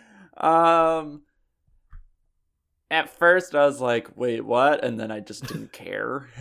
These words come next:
Speaker 1: Um, <laughs>
Speaker 2: 'Cause if it's not English, Wesley does not
Speaker 1: <laughs>
Speaker 2: care.
Speaker 1: Uh, well, no, I kinda actually liked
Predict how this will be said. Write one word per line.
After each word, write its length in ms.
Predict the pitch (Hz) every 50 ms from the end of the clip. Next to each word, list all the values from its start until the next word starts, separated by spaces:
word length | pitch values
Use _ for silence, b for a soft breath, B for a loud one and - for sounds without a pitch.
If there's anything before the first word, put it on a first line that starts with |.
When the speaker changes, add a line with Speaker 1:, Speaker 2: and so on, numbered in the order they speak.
| - - -
Speaker 1:
Um, 640 | 127 123 120 120 117 113 113 113 110 110 110 110 B 113 113 B B B
<laughs> 320 | B B B _ _ _ -
Speaker 2:
'Cause 140 | 131 117
if 100 | 120 -
it's 160 | 117 - - -
not 260 | 135 131 127 131 -
English, 440 | 127 127 135 120 117 107 98 - - _
Wesley 540 | - 104 98 92 98 - - - 117 117 113
does 260 | 98 107 101 104 98 107
not 300 | 104 92 92 92 90 -
Speaker 1:
<laughs> 60 | 190
Speaker 2:
care. 640 | - - - 110 107 107 107 107 98 90 82 - - _ _ _ _ _ _ _ _ _ _ _ _ _ _ _ _ _ _ _ B B 262 294 302 302 294 277 B 254 B B B B B B B B B B B B B B B B B -
Speaker 1:
Uh, 480 | - 151 160 160 165 165 165 165 160 151 156
well, 220 | 190 190 175 -
no, 140 | - 147 143
I 120 | 135 131
kinda 280 | 120 131 123 123 120 117
actually 380 | 113 117 120 - - 127 120
liked 480 | 113 113 113 113 113 - - - - -